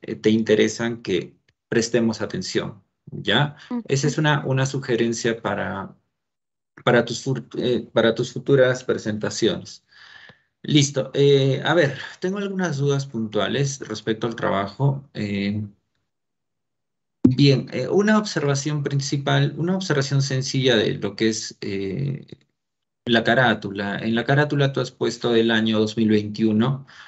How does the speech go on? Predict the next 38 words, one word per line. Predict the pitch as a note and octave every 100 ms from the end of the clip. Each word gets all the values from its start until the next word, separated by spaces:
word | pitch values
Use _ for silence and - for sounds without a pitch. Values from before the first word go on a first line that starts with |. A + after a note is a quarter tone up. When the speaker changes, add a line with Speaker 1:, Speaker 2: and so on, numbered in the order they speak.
| - - _
Speaker 1:
cuando | C#3 B2+ B2+
Speaker 2:
Ujú. |
Speaker 1:
debería | B2+ C3+ C3+ B2+
decir | A2+ B2+
dos | G#2+ G#2
mil | A#2 A2
veintidós, | A2 A2+ G#2 G2+ A2 E2+ -
por | - - F2
tema | G#2+ G#2+ G#2
de, | F#2+ F#2+
del | G2 G2 G#2+
año | G#2+ G2
que | F#2+
lo | F#2
estás | - G2
presentando, | - - F2+ F2 F2+ F2+ F2+ -
¿ya? | - G2+ D3+ - _ _ _ -
Speaker 2:
Mm, | C#4+ -
Speaker 1:
Sí. | - -
Speaker 2:
doctor, | B3+ - C#4 C#4 _ _ -
disculpe | C4+ C4 D4 C4 A#3
que | A3+
lo | G#3+
interrumpa. | G#3+ A#3 A#3 A3+ A#3 -
Eh, | - A#3 A#3 A#3 - -
no | A3 B3 C4
sé, | B3 B3+ G3+
acá | A3 C#4
está | C#4 - A#3+
en | G#3+
dos | G#3
mil | G#3 A3+
veintidós | G#3+ G3 G3+ G3+
la | G3+
que | -
yo | G3+
he | G3+
presentado. | G#3 G3 G3+ G3+ G3+ G#3 C#4+ -